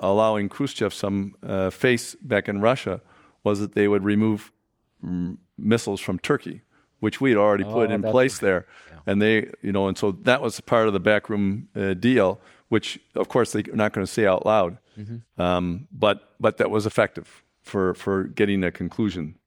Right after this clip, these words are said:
Speaker 1: So, um, it, it's time to bring this to an end, um, but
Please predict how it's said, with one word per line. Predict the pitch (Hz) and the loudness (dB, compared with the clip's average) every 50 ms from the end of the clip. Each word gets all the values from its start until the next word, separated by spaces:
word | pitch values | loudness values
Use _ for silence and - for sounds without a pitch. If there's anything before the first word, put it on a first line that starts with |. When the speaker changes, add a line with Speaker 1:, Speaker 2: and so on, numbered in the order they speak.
| _ _ _ _ _ - - - - | _ _ _ _ _ -20 -20 -20 -18
Speaker 1:
So, | - - 151 139 139 - - - - | -2 2 4 4 4 2 0 0 2
um, | 123 123 123 120 120 117 117 113 - _ _ _ _ _ _ - | 4 4 4 4 2 0 -4 -6 -10 _ _ _ _ _ _ 2
it, | 127 123 120 | 2 2 2
it's | - 123 110 - | 0 -2 -2 0
time | - 143 123 113 110 | 2 2 2 2 0
to | 120 110 | -2 0
bring | - 120 120 | 0 2 2
this | 117 104 - | 2 0 0
to | - - 120 107 | 0 2 2 2
an | 104 110 | 2 2
end, | 107 110 113 131 139 139 - - - - | 2 2 2 0 -2 -6 -10 -16 -8 -4
um, | 117 107 104 104 104 101 101 101 101 98 101 101 - | 0 0 2 2 4 4 2 2 0 0 -4 -6 -4
but | 139 127 120 113 - _ | 0 2 2 2 0 _